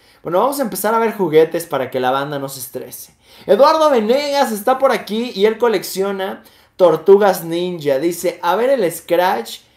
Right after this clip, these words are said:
que me vas a rolar. Un abrazo". Luego, luego a lo duro, ¿verdad, Lalo? Qué goloso. Qué tremendón, ¿eh? ¿Quieres ver el Scratch? ¿Sin albur o qué?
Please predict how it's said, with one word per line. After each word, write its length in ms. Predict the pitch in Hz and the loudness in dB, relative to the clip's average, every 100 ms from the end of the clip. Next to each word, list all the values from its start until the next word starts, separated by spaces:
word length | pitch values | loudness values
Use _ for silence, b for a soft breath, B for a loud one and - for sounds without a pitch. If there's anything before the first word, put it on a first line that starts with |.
| b b _ | b b _
que 160 | 165 | -4
me 140 | 156 151 | -2 0
vas 240 | 185 196 | 0 0
a 80 | 202 | 0
rolar. 680 | 175 139 139 147 160 180 - | 2 2 2 0 0 -2 -8
Un 160 | 190 196 | -8 -4
abrazo". 800 | 160 147 151 160 - 139 117 B B B | -2 0 0 -2 -4 -8 -8 B B B
Luego, 220 | 156 226 | 0 2
luego 280 | 254 262 262 | 4 2 2
a 60 | 262 | 2
lo 140 | 180 | 2
duro, 420 | 147 170 233 262 | 2 2 4 4
¿verdad, 400 | 175 151 151 175 | 2 0 0 0
Lalo? 420 | 196 196 202 233 - | 0 0 0 -4 -6
Qué 200 | 170 214 | -6 -4
goloso. 840 | 240 156 147 160 - 170 175 247 - b b b b | -2 2 0 0 -8 -12 -12 -14 -18 b b b b
Qué 100 | 185 | -6
tremendón, 840 | 185 226 208 151 135 135 165 185 127 | -4 -4 -4 -4 -6 -4 -2 -4 -8
¿eh? 300 | 135 - - _ _ _ _ | -12 -16 -20 _ _ _ _
¿Quieres 300 | 151 214 160 | -16 -16 -12
ver 160 | 180 | -12
el 160 | 196 135 | -10 -14
Scratch? 800 | - - 143 151 - - - 170 | -16 -8 -4 -2 -4 -12 -16 -14
¿Sin 320 | - 165 151 | -12 -12 -8
albur 420 | 139 143 165 240 | -8 -8 -8 -8
o 160 | 170 - | -10 -10
qué? 380 | 151 139 120 | -10 -10 -14